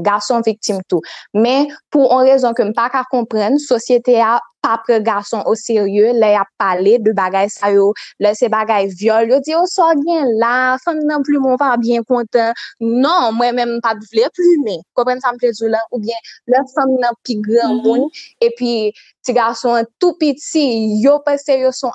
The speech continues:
Speaker 1: afè, lè sa rive, but non, fanm nan pwofite de, um, mank de matirite ou pou te ka pran avantaj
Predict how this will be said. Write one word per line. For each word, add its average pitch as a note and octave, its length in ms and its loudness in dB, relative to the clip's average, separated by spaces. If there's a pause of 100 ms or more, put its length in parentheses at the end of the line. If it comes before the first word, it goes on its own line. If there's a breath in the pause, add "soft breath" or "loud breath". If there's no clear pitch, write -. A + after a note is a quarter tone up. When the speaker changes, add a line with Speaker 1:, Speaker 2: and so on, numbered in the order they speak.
Speaker 1:
afè, B3 680 0 (220 loud breath)
lè A3+ 200 0
sa G#3+ 200 -2
rive, A3+ 360 0
but G3+ 220 -2
non, A3+ 440 2
fanm B3 300 -4
nan A#3+ 160 0
pwofite B3+ 680 -2
de, G3+ 240 2 (500 loud breath)
um, G#3+ 320 0 (160)
mank A3+ 220 0
de A#3 120 2
matirite A#3 800 -4
ou G#3+ 180 2
pou A#3+ 180 -2
te G#3+ 160 -2
ka F#3+ 200 -2
pran B3+ 400 -4
avantaj G#3+ 720 -4